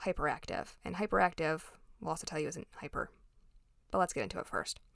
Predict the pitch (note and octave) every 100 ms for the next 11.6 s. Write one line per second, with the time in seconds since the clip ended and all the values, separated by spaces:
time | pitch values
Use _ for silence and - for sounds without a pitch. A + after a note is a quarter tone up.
0 | - - - - - - - - - -
1 | B3 A#3+ - F#4+ F4+ - F#3+ F3+ D#3+ -
2 | D#3+ D3+ D3+ - D#3 D3 D3+ - C#3 C#3
3 | E3+ F#3 E3+ - - C4 B3 - F#3+ F3
4 | - F3 F3 D#3+ D3 - - F3+ C#3+ -
5 | F#2 - - _ _ - A3 - A3+ A#3
6 | G3+ F#3 F#3 F3+ F3 - E3+ E3+ F3 E3+
7 | - E3+ D#3+ - F#3+ G3 A3 A3 B3 B3
8 | A#3+ F3 F3 F3+ F#3 F3+ - E3+ E3+ E3
9 | E3 D#3+ D#3 D3+ D3 E3 - - - -
10 | - - F#3 G3 - D#3+ - B2 - E3+
11 | - - - - -